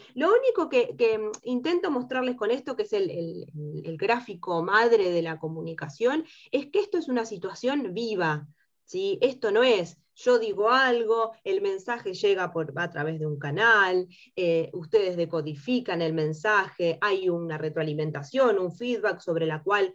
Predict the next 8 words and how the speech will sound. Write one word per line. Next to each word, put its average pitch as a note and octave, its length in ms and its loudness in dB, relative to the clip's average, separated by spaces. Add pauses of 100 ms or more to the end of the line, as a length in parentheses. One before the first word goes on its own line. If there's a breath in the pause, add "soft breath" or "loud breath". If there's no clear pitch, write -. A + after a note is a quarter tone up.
(140 soft breath)
yo F#3 220 -4
respondo. G3 720 0
Esto F#4 320 -6
sucede D4 680 -6 (280)
a, - 100 -4
a, F#3+ 320 -6
a F3+ 40 -4
velocidades, G#3+ 840 -2